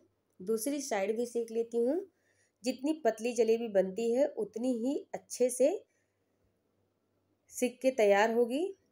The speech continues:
और खाने में भी बेहद टेस्टी लगती है। तो मैंने चाशनी में डिप कर दिया है, जैसे जैसे मैं छानती गई डिप करती गई। तो चाशनी को ठंडा कर लेना था, ठंडी भी हो गई थी।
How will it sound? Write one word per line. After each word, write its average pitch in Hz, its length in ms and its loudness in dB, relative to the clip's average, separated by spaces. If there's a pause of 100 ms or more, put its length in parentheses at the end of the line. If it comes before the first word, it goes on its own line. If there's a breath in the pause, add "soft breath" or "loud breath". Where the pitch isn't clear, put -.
(220)
और 208 220 -2
खाने 208 280 2
में 247 180 6
भी 254 200 2
बेहद 202 380 2 (120)
टेस्टी 190 380 -2
लगती 220 380 -4
है। 294 200 0 (220)
तो 208 60 -8
मैंने 202 240 0
चाशनी 202 440 -2
में 262 300 0
डिप 226 240 -2
कर 180 160 2
दिया 214 300 2
है, 269 280 -2 (300)
जैसे 196 320 -4
जैसे 226 260 -2
मैं 220 120 -2
छानती 175 460 -6
गई 226 200 0
डिप 202 260 -4
करती 180 320 -2
गई। 220 240 4 (800)
तो 214 80 -2
चाशनी 208 420 0
को 285 140 2
ठंडा 196 360 0
कर 226 160 0
लेना 226 280 2
था, 233 220 -6
ठंडी 202 400 0
भी 233 140 -2
हो 233 180 6
गई 233 200 2
थी। 311 360 -4